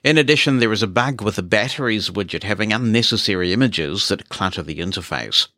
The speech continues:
I really hope this will be fixed soon.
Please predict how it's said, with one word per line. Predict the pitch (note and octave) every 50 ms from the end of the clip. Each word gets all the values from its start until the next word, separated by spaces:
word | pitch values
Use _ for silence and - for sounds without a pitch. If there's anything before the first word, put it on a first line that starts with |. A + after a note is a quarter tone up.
| _ _
I | - D2
really | C#2+ C#2+ F2+ F2+ D#2+ D#2+
hope | - - G#2 G2+ -
this | - E2+ F#2+ F#2+ -
will | - F#2 E2
be | E2+ F#2+
fixed | F2 - - D#2 - - - - - _
soon. | - - - - A2 F#2+ D#2 B1 A#1+